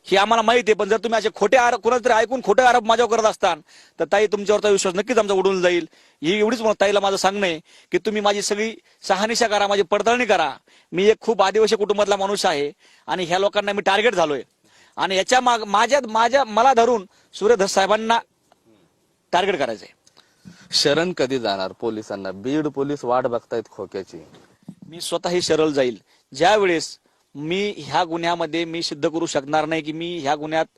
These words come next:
Speaker 1: नाहीये, त्यावेळेस मी स्वतः जाईन. जोपर्यंत मला वाटतंय की ह्या गुन्हा मी केलेला नाही आणि ह्या गुन्ह्यातून मला, अ, मी केलेला नाही, मी ज्यावेळेस सिद्ध करणार नाही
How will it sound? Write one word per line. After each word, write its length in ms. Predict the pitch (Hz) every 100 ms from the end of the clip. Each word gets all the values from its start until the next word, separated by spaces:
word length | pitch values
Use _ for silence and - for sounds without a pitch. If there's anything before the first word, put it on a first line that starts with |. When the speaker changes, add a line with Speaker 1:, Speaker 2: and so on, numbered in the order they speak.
| _ _ _ 156
Speaker 1:
नाहीये, 400 | 214 226 175 139 _ _
त्यावेळेस 240 | - 175 156
मी 80 | 160
स्वतः 260 | 147 151
जाईन. 160 | 139 127
जोपर्यंत 400 | 170 170 190 185
मला 300 | 170 185 180
वाटतंय 440 | 160 160 196 165 131 _ _ -
की 80 | 151
ह्या 140 | 165 175
गुन्हा 240 | 180 185
मी 140 | 175
केलेला 340 | 180 190 196 202
नाही 240 | 190 127 _ _ _ _
आणि 120 | 143
ह्या 160 | 135 190
गुन्ह्यातून 380 | 185 202 202 190
मला, 260 | 196 202 190 - _ _ _ -
अ, 80 | 160 165 165 160 156 156 151
मी 240 | 151 190
केलेला 460 | 202 _ 185 196 214
नाही, 140 | 214
मी 80 | 208
ज्यावेळेस 200 | 202 208
सिद्ध 180 | 202 220
करणार 300 | 202 208 202
नाही 240 | 180 123